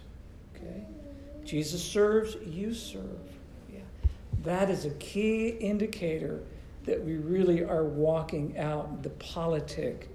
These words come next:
of the kingdom of heaven and just how we treat people. In fact, the letter of Philemon is all about that.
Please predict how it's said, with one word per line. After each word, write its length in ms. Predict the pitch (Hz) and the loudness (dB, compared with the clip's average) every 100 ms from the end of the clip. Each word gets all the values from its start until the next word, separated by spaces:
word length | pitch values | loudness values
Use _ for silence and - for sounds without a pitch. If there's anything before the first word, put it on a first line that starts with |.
| - - - - | -14 -16 -8 2
of 160 | 147 | 2
the 60 | 147 | 2
kingdom 440 | - 160 156 135 | -2 0 2 0
of 140 | 127 123 | -4 -8
heaven 520 | - 160 143 131 135 - - - - - - | -4 -2 -2 -6 -8 -12 -14 -14 -16 -14 -8
and 180 | 131 131 | -4 -2
just 320 | 131 151 151 | 4 4 2
how 200 | - 147 | -4 -2
we 120 | 151 | -2
treat 340 | 147 147 190 190 | -6 -8 -8 -8
people. 380 | - 240 - - - - | -10 -10 -10 -16 -14 -4
In 180 | 143 143 | -2 -2
fact, 500 | - 247 170 - - - - - - - - - 160 | -2 0 0 -2 -8 -12 -14 -14 -14 -12 -12 -8 -4
the 80 | |
letter 460 | 151 160 180 196 196 | 2 4 6 6 4
of 200 | - 151 - | 0 -8 -6
Philemon 680 | 170 165 175 240 160 135 - | -4 -2 0 0 0 -4 -6
is 200 | 156 143 - | -6 -6 -6
all 240 | 151 180 | -4 -2
about 360 | 185 165 190 - | -2 -4 -4 -6
that. 240 | 123 135 | -10 -10